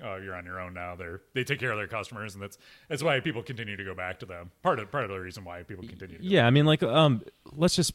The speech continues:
Speaker 2: let's just say for the sake of argument that, like, A, um, Stern and J J P are A-level companies in pinball. Spooky's like a, like, a B, right? Like,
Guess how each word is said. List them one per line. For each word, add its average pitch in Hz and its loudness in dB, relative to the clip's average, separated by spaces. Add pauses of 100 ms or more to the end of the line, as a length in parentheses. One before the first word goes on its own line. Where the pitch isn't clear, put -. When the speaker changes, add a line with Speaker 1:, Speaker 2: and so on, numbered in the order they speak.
Speaker 2:
let's 127 2
just 127 0
say 95 2
for 90 -4
the 85 -2
sake 78 -4
of 76 -8
argument 76 -4
that, 71 -8 (840)
like, 82 -6 (100)
A, 104 2
um, 85 -2
Stern 104 4
and 95 2
J 92 -4
J 85 -8
P 90 -6
are 82 -8
A-level 82 -4
companies 85 -6
in 90 -2
pinball. 90 0 (400)
Spooky's 147 -4
like 90 -4
a, 80 -6
like, 92 -8
a 85 -6
B, 71 -8
right? 90 -2 (160)
Like, - -10